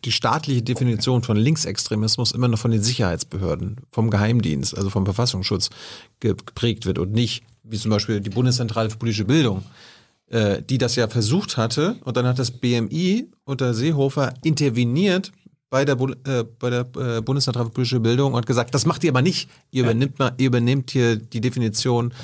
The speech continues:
Speaker 1: der Sicherheitsbehörden.“
Speaker 2: Ja, das ist unglaublich spannend, äh, weil, äh, das ist ein, äh, wenn man das genau analysieren würde, äh, wie ist die Macht eigentlich verteilt? Also wie stark ist das Innenministerium?
Speaker 1: Mhm.
Speaker 2: Das ist ja ein Hort dieser Ideen,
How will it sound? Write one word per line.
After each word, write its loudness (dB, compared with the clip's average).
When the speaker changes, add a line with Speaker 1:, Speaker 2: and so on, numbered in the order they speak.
Speaker 1:
der 2
Sicherheitsbehörden.“ -4
Speaker 2:
Ja, -4
das 0
ist -2
unglaublich 0
spannend, -6
äh, 0
weil, 2
äh, 0
das -2
ist -2
ein, 2
äh, -6
wenn 0
man 2
das -2
genau 0
analysieren 2
würde, 2
äh, -6
wie 0
ist -2
die 4
Macht -2
eigentlich -4
verteilt? -8
Also 0
wie 2
stark -2
ist -4
das 0
Innenministerium? 0
Speaker 1:
Mhm. 2
Speaker 2:
Das 0
ist -4
ja 0
ein -4
Hort 0
dieser 0
Ideen, -2